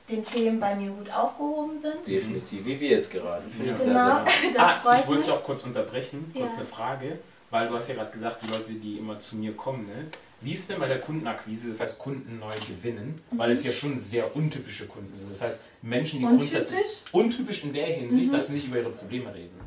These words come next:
Speaker 1: Mhm.
Speaker 3: Das heißt, ein
Speaker 1: Mhm.
Speaker 3: schwarzer Mann ist nicht dafür bekannt, dass er so sagt, so, „Hey,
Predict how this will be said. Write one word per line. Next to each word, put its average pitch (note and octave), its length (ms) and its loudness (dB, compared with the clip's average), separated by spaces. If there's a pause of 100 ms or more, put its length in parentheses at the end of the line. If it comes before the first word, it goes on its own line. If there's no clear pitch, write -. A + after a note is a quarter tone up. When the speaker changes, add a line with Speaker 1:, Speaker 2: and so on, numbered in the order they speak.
(140)
Speaker 1:
Mhm. B3+ 320 4 (100)
Speaker 3:
Das B2+ 140 -2
heißt, C3 220 2
ein B2 40 4
Speaker 1:
Mhm. B2 40 8
Speaker 3:
schwarzer B2+ 460 4
Mann B2+ 200 -2
ist - 120 -6
nicht B2 160 -6
dafür - 220 -6
bekannt, A#2+ 380 -10
dass - 160 -6
er G#2+ 60 -8
so G2+ 100 -10
sagt, G#2 260 -8
so, G#2+ 60 -12
„Hey, A2 320 -8